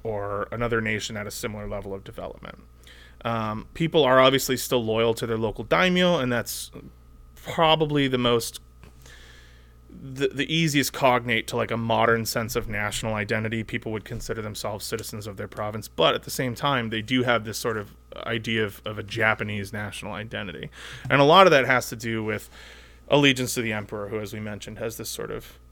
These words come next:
uh, semi-mythological godly status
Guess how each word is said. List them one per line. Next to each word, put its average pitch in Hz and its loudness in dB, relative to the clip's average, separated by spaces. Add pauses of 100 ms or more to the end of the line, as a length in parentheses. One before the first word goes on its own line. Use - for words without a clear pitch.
(140)
uh, 98 -8 (1900)
semi-mythological 107 -6 (1200)
godly 107 -2
status - -10